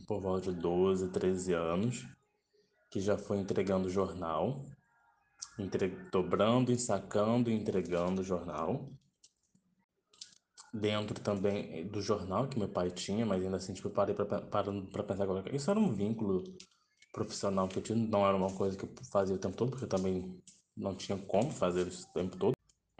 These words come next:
Mas era algo que eu aprendi a fazer, aprendi a, a, a mexer em tudo que tinha naquele jornal.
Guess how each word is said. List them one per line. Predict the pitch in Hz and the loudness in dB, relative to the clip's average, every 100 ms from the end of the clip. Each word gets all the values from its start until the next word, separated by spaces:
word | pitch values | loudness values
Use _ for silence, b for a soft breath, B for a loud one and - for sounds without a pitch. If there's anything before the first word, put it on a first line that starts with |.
| - _ _ - - | -20 _ _ -18 -6
Mas | 107 101 95 | 0 2 2
era | 98 101 | 2 4
algo | 98 98 98 98 | 6 4 2 -2
que | - | 2
eu | 107 104 104 101 - | 2 2 -4 -6 -4
aprendi | 113 117 104 101 104 | -2 0 -2 2 0
a | |
fazer, | 101 113 113 98 104 127 | 2 0 0 0 2 2
aprendi | 101 101 98 98 98 95 104 | 2 0 -2 -2 -2 0 2
a, | 110 | 4
a, | 107 95 98 95 95 95 | 4 4 2 0 0 -2
a | 92 | -2
mexer | 101 95 - | -4 -4 -2
em | 123 | -2
tudo | 135 151 131 | -2 -2 -2
que | - | -4
tinha | - 101 | -2 0
naquele | 95 95 92 | 0 0 0
jornal. | 95 92 90 107 | -2 0 0 0